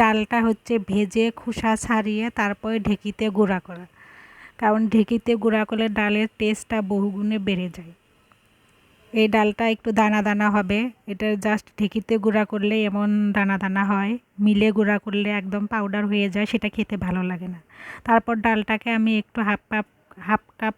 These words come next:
পরিমাণ পানি দিয়ে একটু মেখে নেব, just ভালোভাবে মিক্সচার করে নেব। দেখেন, এরকম করে একটু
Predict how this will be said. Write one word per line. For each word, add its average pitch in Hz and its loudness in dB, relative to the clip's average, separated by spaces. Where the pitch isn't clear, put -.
পরিমাণ 214 0
পানি 214 2
দিয়ে 220 2
একটু - -10
মেখে 208 2
নেব, 180 -6
just 208 0
ভালোভাবে 196 0
মিক্সচার 208 0
করে 185 -4
নেব। 175 -10
দেখেন, 214 0
এরকম 208 0
করে 208 -4
একটু - -16